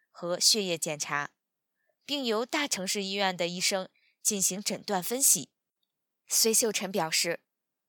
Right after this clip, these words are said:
在家就能和医疗专家进行视频面诊，为他节省了很多金钱成本以及时间成本。河南省今年在三百四十九个村庄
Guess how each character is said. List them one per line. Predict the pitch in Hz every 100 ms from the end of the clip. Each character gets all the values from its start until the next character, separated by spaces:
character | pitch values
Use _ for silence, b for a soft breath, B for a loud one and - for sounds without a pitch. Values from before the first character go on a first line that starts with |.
| _ -
在 | 302 262
家 | - 311 330
就 | 330 247
能 | 202 190
和 | -
医 | 190 202
疗 | 185 180
专 | 202 202
家 | 214 202 - -
进 | - 208
行 | 185 175 196
视 | - - 285
频 | - 175
面 | 262 233
诊， | 190 160 - _ _ _ _ _
为 | 277 285
他 | - 269
节 | 269 240 233
省 | 214 190
了 | 190
很 | - - 170
多 | 165 233
金 | - 302
钱 | 226 185
成 | 180 160
本 | 156 147 _ _ -
以 | 175
及 | 151 170 175 -
时 | - - 170
间 | 247 269
成 | - 151
本。 | 147 - _ _ _ _ _ _ _ _ _ _ _ _ _ _ _ _ _ _ _ _
河 | - 247
南 | 240 254
省 | - 180 -
今 | - 208
年 | 185 175 185
在 | 196 175 175
三 | - 214
百 | 185 175
四 | -
十 | 226 240
九 | 185 -
个 | 175
村 | - 180
庄 | 190 180